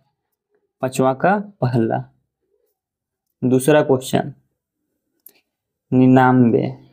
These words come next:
निन्यानवे में से एक minus करेंगे तो कितना हो जाएगा? अंठानवे। तीसरा, तीसरा कितना है? एक सौ एक, इसमें एक घटाएंगे तो सौ।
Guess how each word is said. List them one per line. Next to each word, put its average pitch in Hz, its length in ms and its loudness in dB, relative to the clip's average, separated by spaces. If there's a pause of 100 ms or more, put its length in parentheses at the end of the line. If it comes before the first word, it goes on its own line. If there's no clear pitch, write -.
(680)
निन्यानवे 131 380 4
में 147 160 4
से 147 260 4
एक 147 140 0
minus 143 340 0
करेंगे 143 260 0
तो 135 100 -6
कितना 143 220 2
हो 147 140 2
जाएगा? 147 260 2 (580)
अंठानवे। 120 920 -4 (1040)
तीसरा, 127 500 -2 (3250)
तीसरा 127 320 0
कितना 143 320 2
है? 185 340 2
एक 127 220 -2
सौ 175 280 0 (440)
एक, 117 340 0
इसमें 147 300 4
एक 147 260 0 (600)
घटाएंगे 143 520 0
तो 175 180 0 (180)
सौ। - 480 -4